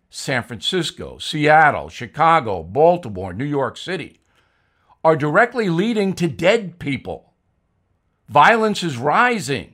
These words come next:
in all of those places. People are being murdered in the streets. Ninety percent of them black people. Yet we hear very little coverage of this.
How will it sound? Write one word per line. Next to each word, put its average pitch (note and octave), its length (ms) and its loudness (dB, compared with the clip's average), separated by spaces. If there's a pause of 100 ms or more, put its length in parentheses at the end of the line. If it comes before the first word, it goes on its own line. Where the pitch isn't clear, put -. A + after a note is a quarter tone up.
(160)
in D#3+ 100 -2
all G3 380 6
of A3+ 120 2
those A3+ 240 0
places. - 760 -8 (640)
People G#3 380 0
are E3+ 180 4
being E3+ 300 0
murdered F#3+ 680 2 (220)
in G#3 180 2
the G#3+ 100 0
streets. - 760 -10 (640)
Ninety B3 380 4
percent A#3+ 420 -2
of A#3+ 80 -2
them A#3 140 0
black B3+ 440 0
people. F3+ 640 -2 (920)
Yet E3 260 4
we F#3 200 -2
hear G3+ 340 0
very A3+ 580 -2
little A3 360 -4
coverage C4+ 640 -6
of C#3 320 -2
this. - 640 -8